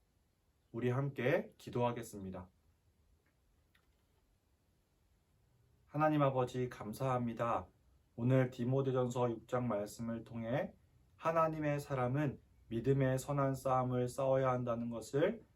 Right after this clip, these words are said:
알려주셔서 감사합니다. 우리 유초등부 친구들이 날마다, 날마다 삶의 현장 속에서 믿음의 선한 싸움을 싸워나가는 하나님의 사람 한 사람 한 사람 될 수 있도록 주님께서 함께해 주세요.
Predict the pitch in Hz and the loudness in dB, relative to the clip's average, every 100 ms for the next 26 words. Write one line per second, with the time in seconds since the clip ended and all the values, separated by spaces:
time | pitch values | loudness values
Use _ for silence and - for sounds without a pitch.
0 | - 101 113 123 117 - 113 110 117 120 | -8 -2 2 2 0 -4 -10 -6 -4 -2
1 | 117 - 95 104 120 110 101 98 98 92 | -4 -10 -12 -6 -4 -4 -6 -6 -6 -6
2 | - _ _ _ _ - 117 127 120 139 | -14 _ _ _ _ -10 -4 -2 -2 0
3 | 131 127 127 - 131 123 127 160 156 - | 0 0 -2 -4 -6 -4 0 2 0 -4
4 | _ _ _ - 98 120 143 151 143 120 | _ _ _ -8 0 2 4 2 2 0
5 | 87 _ _ - 107 117 123 113 135 120 | -4 _ _ -6 -2 0 0 2 2 2
6 | - _ _ _ _ - 143 135 135 135 | -2 _ _ _ _ -2 2 4 4 2
7 | 139 131 127 127 120 117 156 151 - _ | 2 0 -2 -6 -6 -2 4 4 2 _
8 | _ _ _ _ _ _ - 127 147 143 | _ _ _ _ _ _ -2 2 4 4
9 | 143 139 170 165 156 147 151 139 131 127 | 4 0 -2 0 0 0 2 4 2 0
10 | 123 139 135 131 120 123 147 214 233 - | 0 0 2 0 0 0 2 2 0 -12
11 | _ - 151 147 139 131 127 127 123 127 | _ -6 0 2 2 2 0 -2 -2 2
12 | 180 233 - _ - 135 131 123 123 120 | 2 0 -10 _ -6 -4 -2 -2 0 -2
13 | 120 117 117 104 101 107 98 113 156 185 | -4 -4 -4 -8 -10 -12 -10 0 2 2
14 | - 107 104 101 104 123 131 135 120 120 | 0 -10 -10 -10 -8 -6 -4 -6 -6 -4
15 | 127 104 - 98 101 | -4 -6 -10 -8 -8